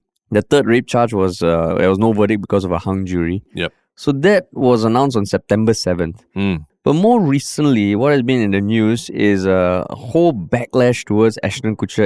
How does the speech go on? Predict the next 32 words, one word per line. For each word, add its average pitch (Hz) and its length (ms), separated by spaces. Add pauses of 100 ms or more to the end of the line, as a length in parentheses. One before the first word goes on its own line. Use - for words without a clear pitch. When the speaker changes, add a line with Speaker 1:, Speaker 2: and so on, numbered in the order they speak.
Speaker 1:
and 85 100
Mila 92 200
Kunis, - 420 (160)
Speaker 2:
Yeah. 82 200 (160)
Speaker 1:
who - 180
are 110 100
now 131 200
one 123 260
of 92 40
the 87 120
Hollywood 101 400
power 92 240
couples, 92 380
lah, 85 120 (100)
you - 120
know. 87 80
Speaker 2:
Mm, 73 240
mm. 78 360
Speaker 1:
Um, 87 200
he 104 140
has 107 140
moved 107 280
on 110 160
from 95 160
just 101 180
being 104 180
an 87 100
actor 87 300
to 90 200
investor, 95 680
philanthropist. 98 960
She's, 107 540